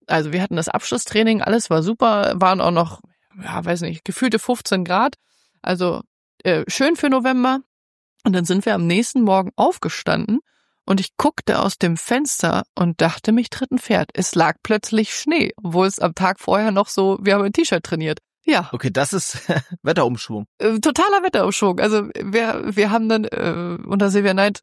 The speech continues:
Speaker 1: äh, ja, zur Aktivierung im Schnee mit Turnschuhen so ein bisschen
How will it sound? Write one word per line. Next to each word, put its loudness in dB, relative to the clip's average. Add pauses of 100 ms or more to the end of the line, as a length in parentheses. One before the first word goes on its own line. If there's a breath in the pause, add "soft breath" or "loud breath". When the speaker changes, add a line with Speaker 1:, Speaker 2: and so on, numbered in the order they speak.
(120)
Speaker 1:
äh, -12
ja, 4
zur 0
Aktivierung 0
im 0
Schnee 2
mit 0
Turnschuhen 2
so 0
ein 2
bisschen 0